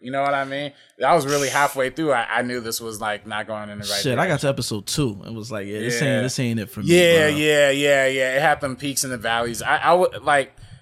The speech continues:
Speaker 1: they had such a good premise, and I really do think if they would have made Rhodey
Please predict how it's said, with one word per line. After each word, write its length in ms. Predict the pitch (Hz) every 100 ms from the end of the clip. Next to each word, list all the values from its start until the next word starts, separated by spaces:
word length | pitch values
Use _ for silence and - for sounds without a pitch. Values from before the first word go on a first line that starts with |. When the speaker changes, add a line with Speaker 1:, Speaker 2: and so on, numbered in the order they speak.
| -
Speaker 1:
they 140 | 165
had 200 | 170 170
such 320 | 151 - 156 147
a 40 |
good 240 | 117 139 135
premise, 480 | 139 139 147 143 -
and 100 | 131
I 80 | 131
really 300 | 127 151 131
do 160 | 135
think 420 | 135 131 110 104 _ _ _ 127
if 140 | 113
they 120 | 131
would 200 | 147 147
have 100 | 123
made 420 | 120 120 117 98
Rhodey 640 | 95 120 123 120 120 117